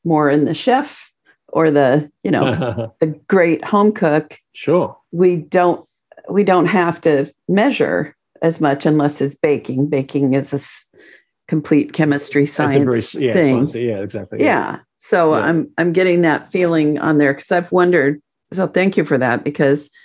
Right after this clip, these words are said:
Speaker 1: um, I notice people aren't using meters like they used to, and people don't understand what a stop of light is,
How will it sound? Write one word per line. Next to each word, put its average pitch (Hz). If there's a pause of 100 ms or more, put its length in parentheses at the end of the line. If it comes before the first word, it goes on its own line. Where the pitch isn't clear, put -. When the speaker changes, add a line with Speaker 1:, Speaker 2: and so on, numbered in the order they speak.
(680)
Speaker 1:
um, 131 (720)
I 160
notice 147 (600)
people 147
aren't 143
using 160
meters 170
like 151
they 147
used 139
to, 139
and 139
people 151
don't 156
understand 165
what 143
a 143
stop 147
of 156
light 185
is, 135